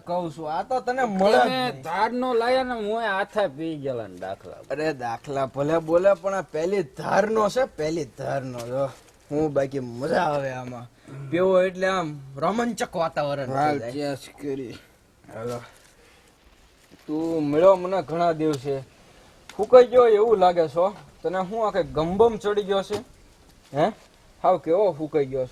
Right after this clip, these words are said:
Speaker 1: પહેલા તો હતો આમ અટ્ટા કટ્ટા જેવો. એમ થાતું હતું કે જોનીનો ભાઈબંધ આમ કહેવાતો. અને હવે તો ભલા માણા તારું શરીર લેવાઈ ગયું છે હાવ.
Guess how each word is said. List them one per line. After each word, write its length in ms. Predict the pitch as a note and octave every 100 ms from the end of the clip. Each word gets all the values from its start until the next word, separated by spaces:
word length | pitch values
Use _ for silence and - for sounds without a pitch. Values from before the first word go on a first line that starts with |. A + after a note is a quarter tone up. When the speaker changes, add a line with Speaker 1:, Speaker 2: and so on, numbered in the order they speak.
| -
Speaker 1:
પહેલા 220 | D3+ F3+
તો 180 | F#3 F3+
હતો 160 | F3 G#3+
આમ 200 | G3 D#3
અટ્ટા 400 | F3 - G#3 D3
કટ્ટા 280 | D#3+ D3+ D#3+
જેવો. 340 | C#3 C#3+ C3+ C#3+
એમ 160 | E3+
થાતું 340 | E3 F3 F3 E3+
હતું 140 | G3
કે 200 | - D3+ C3 - - - - -
જોનીનો 500 | F3+ F#3 G#3 F#3+ C#3
ભાઈબંધ 540 | D3+ F3 F3+ G3+ F3+ D#3+ - _ - _ _ _ - -
આમ 140 | D3 C3+
કહેવાતો. 600 | D#3+ E3+ E3 C#3+ C#3+ C3+
અને 180 | C#3 C#3
હવે 200 | D#3 E3
તો 160 | E3+
ભલા 320 | C#3+ D3+ D#3
માણા 380 | D3 C#3 C#3 C#3
તારું 280 | C3 D3 D3
શરીર 400 | - D3+ F#3 G#3+
લેવાઈ 320 | F3 E3+ D#3
ગયું 180 | C#3 C3+
છે 120 | C#3
હાવ. 280 | B2 B2+